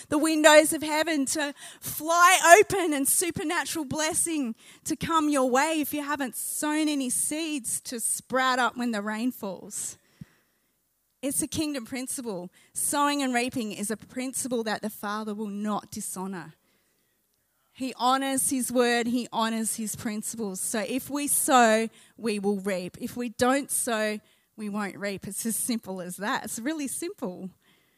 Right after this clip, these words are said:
Don't you love it when God makes it simple? He dumbs it up for us, doesn't he? I love that. So,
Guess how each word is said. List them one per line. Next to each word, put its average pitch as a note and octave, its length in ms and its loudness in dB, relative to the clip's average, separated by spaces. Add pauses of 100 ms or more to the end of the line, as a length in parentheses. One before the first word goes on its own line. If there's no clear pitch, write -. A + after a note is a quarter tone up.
(360)
Don't B3+ 160 -6
you A3 80 -8
love G3 180 0
it G3+ 60 -2
when G3 140 -4
God F#3+ 180 -4
makes F3+ 300 -6
it - 140 -16 (120)
simple? G#3 600 -2 (840)
He B3 140 0
dumbs A#3 340 2
it G#3+ 100 2
up G3 160 -2
for F3+ 220 -8
us, E3+ 220 -6
doesn't G#3 280 0
he? F3+ 220 -4 (840)
I G3 100 -12
love F3+ 260 -10
that. - 220 -20 (2750)
So, A#3+ 580 2